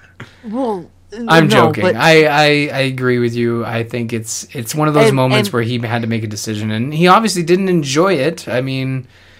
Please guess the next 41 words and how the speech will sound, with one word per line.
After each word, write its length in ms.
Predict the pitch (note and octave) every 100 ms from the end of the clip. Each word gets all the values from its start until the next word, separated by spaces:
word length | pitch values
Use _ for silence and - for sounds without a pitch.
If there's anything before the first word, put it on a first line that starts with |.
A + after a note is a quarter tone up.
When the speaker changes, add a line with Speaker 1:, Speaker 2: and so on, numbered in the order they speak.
| _ _ _
Speaker 2:
he 140 | - A#2+
had 160 | C#3
those 160 | C3+ B2
weird, 320 | B2 C3 C3
like, 240 | A#2+ A2+
psycho 340 | - C3 - A#2+
Speaker 1:
and 340 | A#3+ A3 G#3
Speaker 2:
flashbacks. 440 | - A2 G#2+ - -
Speaker 1:
so 80 |
the 100 | A#3
kid 280 | A#3 C4 G3+
points 280 | - A#3 -
the 140 | G3+
gun 200 | E3+ F#3
at 160 | G3 D#3
him, 160 | D3+ D3
and 240 | C#3+ D3
you 140 | C#3+
think, 400 | C#3 D3+ C3 - _ _ - _ _ _ _
"Really? 460 | D3+ F#3 A3+ B3+ A#3 _
At 200 | - D#3
this 160 | G3 G#3
point 280 | - A3 G3+
in 60 |
time? 480 | F#3 G3 G3+ A3 A3+ - _ _ _ _
Like, 420 | F3 E3+ D#3 - _ _ _ _ _ _ _ _ _ _ _ _ _ - -
what 420 | C#4 G#3 F3+ G#3+
does 200 | A3+ F#3+
this 180 | F3+ F3+
accomplish?" 840 | F3 - E3 D#3 B2 G#2+ - - - _ _
Speaker 2:
Yeah. 240 | A#2 A#2 A2
Speaker 1:
Nothing. 280 | D3+ E3+ D3+
Speaker 2:
Gets 100 | B2
him 100 | A#2
killed. 360 | G#2+ C#3 B2+ C#3+
Speaker 1:
You're, 220 | F#3+ F3+ - _ _ -
it's, 220 | E3+ F#3
you're 180 | F#3+ G#3
gonna 200 | A3+ G3+
get 200 | G#3 -
killed. 400 | F#3 C#3+ F#2